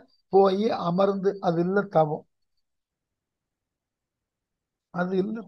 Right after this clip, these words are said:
தவம். நாம் எங்கு இருந்தாலும் நம்முடைய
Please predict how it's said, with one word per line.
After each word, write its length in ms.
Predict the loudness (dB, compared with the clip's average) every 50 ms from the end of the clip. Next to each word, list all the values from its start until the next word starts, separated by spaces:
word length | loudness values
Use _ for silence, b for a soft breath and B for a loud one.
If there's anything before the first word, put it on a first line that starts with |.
| -16 _
தவம். 220 | -20 -20 -20 _ _ _ _ _ _ _ _ _ _ _ _ _ _ _ _ _ _ _ 0
நாம் 280 | 2 4 4 4 2 0 -2 -2 -2
எங்கு 320 | -2 -2 -2 0 2 4 4 6 4
இருந்தாலும் 880 | 4 4 4 2 2 2 2 4 6 6 6 6 4 2 0 0 -2 -6 -10 -14 _ _ _ 0 2
நம்முடைய 480 | 2 2 4 2 4 6 6 8 8